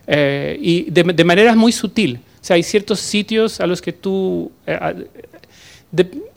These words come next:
dada el historial de sitios que visitas, es basta-, eh, con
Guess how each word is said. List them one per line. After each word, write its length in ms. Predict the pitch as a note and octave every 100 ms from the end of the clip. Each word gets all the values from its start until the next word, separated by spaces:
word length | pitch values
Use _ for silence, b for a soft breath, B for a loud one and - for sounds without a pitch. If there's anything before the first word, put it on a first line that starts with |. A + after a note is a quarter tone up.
| _ - -
dada 460 | D3+ G3+ A#3+ A#3 -
el 140 | F#3+
historial 440 | F#3 F#3+ F#3+ G#3 G3+
de 140 | G3
sitios 400 | - G#3 G#3+ F#3
que 100 | G3
visitas, 640 | F3 F3 G3+ F3+ F3+ F#3 - F3
es 260 | F3 F3 F#3 -
basta-, 400 | E3+ D#3 - F3
eh, 240 | D#3 C#3+
con 420 | C#3+ E3+ D#3+ D3+